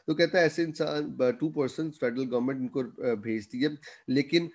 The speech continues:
वो आपकी जो दो ऑफिसर्स होते हैं वो सिलेक्ट कौन करता है,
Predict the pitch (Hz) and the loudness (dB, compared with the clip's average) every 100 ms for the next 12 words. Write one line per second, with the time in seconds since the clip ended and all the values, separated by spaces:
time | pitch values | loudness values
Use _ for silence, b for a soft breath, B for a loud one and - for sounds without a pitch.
0 | b - 117 131 147 165 - - 120 127 | b -16 -4 4 4 4 0 0 2 2
1 | - 147 147 147 117 127 139 131 131 131 | 0 0 2 0 0 2 2 0 -2 -2
2 | 165 156 131 127 151 147 147 - 135 139 | -2 0 0 0 0 2 -2 -4 -6 -4
3 | - 143 131 127 104 151 190 | -4 -2 0 -4 0 2 2